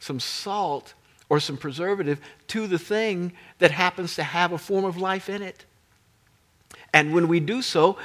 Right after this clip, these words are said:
the corruptive elements have to stay away. They can't stand the environment of sodium chloride.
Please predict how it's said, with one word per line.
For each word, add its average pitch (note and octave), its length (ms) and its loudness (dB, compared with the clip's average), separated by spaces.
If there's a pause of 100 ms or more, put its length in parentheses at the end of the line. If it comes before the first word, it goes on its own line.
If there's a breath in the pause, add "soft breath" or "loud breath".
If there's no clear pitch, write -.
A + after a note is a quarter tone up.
(140 loud breath)
the D#3 80 4
corruptive G3+ 460 6
elements G#3+ 520 4 (120)
have A#3+ 220 6
to F#3+ 80 -2
stay A3+ 240 6
away. A3+ 360 8 (140 loud breath)
They F#3 140 8
can't A3 360 -2
stand A3+ 560 4
the F#3 120 0
environment F3+ 680 4 (220 loud breath)
of F#3+ 100 6
sodium A3+ 500 6
chloride. - 840 8